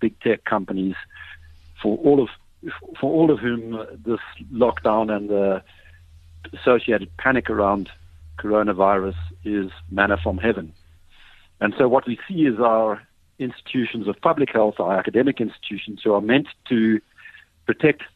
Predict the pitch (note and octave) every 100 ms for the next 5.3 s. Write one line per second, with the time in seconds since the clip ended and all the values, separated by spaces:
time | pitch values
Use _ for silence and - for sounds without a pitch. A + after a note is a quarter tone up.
0 | - - A2 G2+ G2+ - - _ _ G#2
1 | G2 G2 F#2+ F2+ - _ _ _ _ _
2 | _ G#2+ - D#3 - - - _ A2 G#2
3 | - G2+ G2 G2 G#2+ G2+ F#2+ - _ _
4 | _ _ C#3 D3 D3+ C#3 A#2+ - C3+ C3+
5 | B2 F2